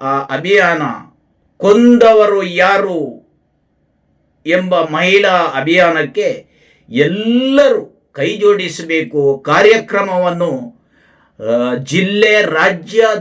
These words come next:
ದೇಶ, ವಿಶ್ವದಲ್ಲೇ ಎಲ್ಲರೂ ಗುರುತಿಸುವಂತಾಗೆ ನೀವು ಮಾಡಬೇಕು ಅಂತ ನಿಮ್ಮಲ್ಲಿ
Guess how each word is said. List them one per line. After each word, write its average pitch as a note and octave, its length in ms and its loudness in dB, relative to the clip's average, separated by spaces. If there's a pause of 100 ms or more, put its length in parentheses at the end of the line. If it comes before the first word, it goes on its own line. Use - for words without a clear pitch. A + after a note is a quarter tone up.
ದೇಶ, A3+ 340 2 (120)
ವಿಶ್ವದಲ್ಲೇ G#3 840 0
ಎಲ್ಲರೂ G#3 840 0
ಗುರುತಿಸುವಂತಾಗೆ F#3+ 1120 0
ನೀವು D#3+ 220 -6
ಮಾಡಬೇಕು F#3+ 640 -2
ಅಂತ D#3+ 200 -4
ನಿಮ್ಮಲ್ಲಿ D3 840 -4